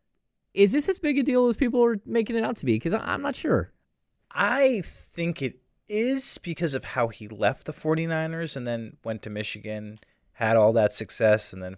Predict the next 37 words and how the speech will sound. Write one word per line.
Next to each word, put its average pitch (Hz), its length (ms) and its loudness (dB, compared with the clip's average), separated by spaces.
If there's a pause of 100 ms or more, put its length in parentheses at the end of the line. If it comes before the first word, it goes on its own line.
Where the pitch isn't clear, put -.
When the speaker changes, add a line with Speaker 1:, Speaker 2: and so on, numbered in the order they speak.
Speaker 2:
finally 95 280 -8
culminated 95 580 -8
this 92 180 -12
past 92 400 -2
year 95 320 -4 (500)
in 131 100 -14
a 117 80 -6
national 104 460 -6
championship. 233 1000 4 (840)
Do 139 200 2
I 127 120 6
think - 340 -8
he'll 120 200 -2
be 104 140 -6
successful - 1040 4
with 90 140 -6
the 87 60 -8
Chargers? 87 720 -2
Well, 95 300 -4 (480)
that's 131 300 4
a 120 40 -4
whole 110 300 -2
other 92 180 -4
question. - 640 -8
I 117 100 -10
think 135 280 -4
it's 123 140 0
a 127 60 2
big 131 300 0
deal 131 280 2
because 117 360 -4
of 104 200 -4 (300)
how 117 160 2
the 110 100 2
Chargers 110 480 2
have 98 160 0
chargered 123 640 0